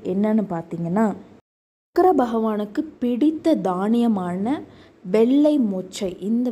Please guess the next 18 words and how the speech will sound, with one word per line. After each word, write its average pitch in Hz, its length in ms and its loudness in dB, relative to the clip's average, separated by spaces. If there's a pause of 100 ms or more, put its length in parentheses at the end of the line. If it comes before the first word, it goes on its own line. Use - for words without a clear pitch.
வெள்ளை 233 440 2
மொச்சை 240 460 0 (720)
வந்து 214 300 2 (140)
எங்க 226 240 4
வீட்ல 262 400 2
இப்போ 214 300 0
இருக்கு 220 380 0
அப்படின்னா 240 340 0
அது 233 140 -2
யூஸ் 220 280 -2
பண்ணிக்கோங்க. 214 520 -2 (260)
இல்ல 240 300 2 (100)
அப்படின்னா 208 480 0
உங்க 208 240 2 (120)
வீட்ல 247 300 2
இருக்கக்கூடிய 220 460 0
மஞ்சள் 208 480 2
மொச்சை, 202 420 -2